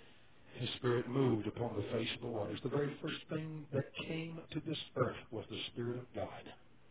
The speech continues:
And it moved, it hovered over the face of the waters, and it was into the atmosphere of the Spirit that the word of the Lord went.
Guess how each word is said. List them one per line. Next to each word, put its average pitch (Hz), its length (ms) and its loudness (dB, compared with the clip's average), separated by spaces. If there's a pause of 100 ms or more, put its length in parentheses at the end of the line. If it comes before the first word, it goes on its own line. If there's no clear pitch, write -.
(960)
And 139 120 6
it 143 120 2
moved, 120 480 4
it 127 100 6
hovered 117 560 0
over 113 220 6
the 104 100 0 (100)
face 117 220 2
of - 60 -6
the 117 120 -2
waters, 107 360 0
and 127 100 2
it 127 100 -2
was 120 120 2
into 135 200 0
the 127 200 -2
atmosphere 147 640 2
of 120 180 0
the 113 160 2
Spirit 127 380 2
that 113 180 -2
the 104 80 0
word 143 680 4
of 135 180 6
the 123 80 0
Lord 117 580 -2 (380)
went. 110 300 0